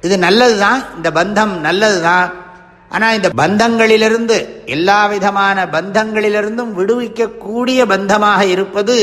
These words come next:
இந்த சத்துவகுண பந்தம். ஆகவே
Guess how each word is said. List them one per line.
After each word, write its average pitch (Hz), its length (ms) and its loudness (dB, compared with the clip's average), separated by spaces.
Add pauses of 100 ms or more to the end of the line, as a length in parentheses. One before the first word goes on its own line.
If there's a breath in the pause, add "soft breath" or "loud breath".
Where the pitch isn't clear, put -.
(640 loud breath)
இந்த 180 280 -4
சத்துவகுண 185 600 0
பந்தம். 156 460 0 (920 loud breath)
ஆகவே 185 460 2